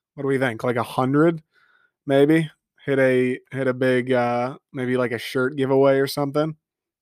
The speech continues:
It's a thought. It's a thought. Haven't decided yet. I kinda wanna do something. Forty is nuts, though. I can't believe it's already forty. I remember I started doing this during Corona 'cause I was like,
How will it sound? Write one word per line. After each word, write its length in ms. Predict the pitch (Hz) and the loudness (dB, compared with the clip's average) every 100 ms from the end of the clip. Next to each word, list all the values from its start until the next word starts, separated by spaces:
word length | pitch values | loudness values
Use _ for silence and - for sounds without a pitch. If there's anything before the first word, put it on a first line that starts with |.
| _ _ _ _ _ _ _ | _ _ _ _ _ _ _
It's 80 | - | -20
a 60 | 127 | -8
thought. 340 | 131 123 147 - _ _ _ _ _ _ _ | 0 0 0 -4 _ _ _ _ _ _ _
It's 80 | - | -10
a 60 | |
thought. 380 | - 135 139 - _ _ _ - - - - - _ _ _ _ _ - | -2 2 2 0 _ _ _ -20 -20 -20 -20 -20 _ _ _ _ _ 0
Haven't 200 | 180 170 | 2 4
decided 420 | 143 156 139 117 | 2 4 2 0
yet. 160 | 120 123 | -4 -4
I 60 | |
kinda 200 | 120 151 | -4 -4
wanna 160 | 135 123 | -4 -4
do 140 | 131 | -6
something. 380 | - 131 120 110 | -4 -6 -6 -12
Forty 340 | - 135 170 | -2 0 2
is 140 | 120 117 | 0 -4
nuts, 320 | 120 139 - | -6 -6 -8
though. 160 | - 156 | -16 -18
I 80 | |
can't 240 | 151 156 143 | -14 -12 -8
believe 200 | 127 120 | -8 -8
it's 140 | 113 | -6
already 220 | 131 120 | -4 -4
forty. 420 | 117 - 131 131 127 | -8 -8 -8 -8 -12
I 200 | - 135 | -14 -6
remember 280 | 131 127 127 | -4 0 0
I 60 | |
started 380 | 117 135 123 123 | -2 -2 -2 0
doing 180 | 127 127 | -2 -2
this 160 | 127 | -4
during 240 | - 127 120 | -4 -6 -6
Corona 480 | - 127 127 123 120 | -6 -4 -2 -4 -8
'cause 100 | 123 | -6
I 120 | 123 | -6
was 180 | 123 127 | -6 -8
like, 280 | 127 - | -10 -14